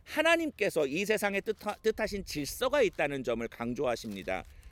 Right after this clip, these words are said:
우리가 한 구절을 찾아보자면 우리가 잘 아는 구절인데요. 이사야서 오십오 장에 가시면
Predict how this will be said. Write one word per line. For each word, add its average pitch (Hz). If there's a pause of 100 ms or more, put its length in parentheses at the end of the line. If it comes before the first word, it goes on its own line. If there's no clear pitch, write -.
(100)
우리가 175
한 240
구절을 220
찾아보자면 160
우리가 127
잘 160
아는 135
구절인데요. 123
이사야서 180
오십오 139
장에 156
가시면 123